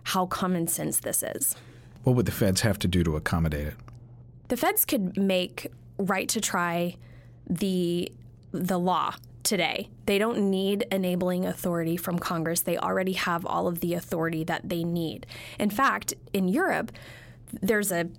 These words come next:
Speaker 1: situation that's similar to right to try, which is basically the standard of care there. If a drug has passed the equ-, equivalent of a phase one trial in Europe, it's available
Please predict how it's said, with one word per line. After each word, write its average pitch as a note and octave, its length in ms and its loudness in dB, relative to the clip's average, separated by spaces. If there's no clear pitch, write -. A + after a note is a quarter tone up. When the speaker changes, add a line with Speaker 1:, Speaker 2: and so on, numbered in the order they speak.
Speaker 1:
situation F#3 800 2
that's E3 180 2
similar A#3 460 2
to F3 120 -2
right E3 220 0
to - 80 -4
try, E3+ 240 0
which F3+ 220 2
is F3+ 120 0
basically G3 540 0
the E3+ 140 -2
standard E3+ 440 -2
of D#3 120 -6
care F3+ 340 0
there. D3 400 -4
If G3 220 -2
a E3+ 260 0
drug F#3+ 540 0
has - 380 -2
passed F3 500 0
the E3 160 0
equ-, - 360 -6
equivalent G#3+ 520 2
of F3+ 100 -2
a F3+ 60 -2
phase F#3 340 0
one F3 160 0
trial E3+ 380 0
in F3 120 0
Europe, F#3 360 0
it's G#3+ 160 0
available A#3+ 640 0